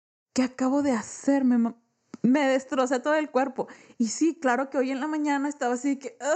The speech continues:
"Ay, todo me duele". Pero si alguien me hubiera dicho una predicción de que, "Mónica,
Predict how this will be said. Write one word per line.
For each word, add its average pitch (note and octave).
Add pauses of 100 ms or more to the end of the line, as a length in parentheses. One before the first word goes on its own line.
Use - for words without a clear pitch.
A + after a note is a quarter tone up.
(140)
"Ay, F4
todo E4
me E4
duele". D#4 (500)
Pero D#4
si D#4+
alguien E4
me C4+
hubiera D4
dicho C#4 (240)
una D4
predicción C4+
de A#3
que, A3
"Mónica, D4+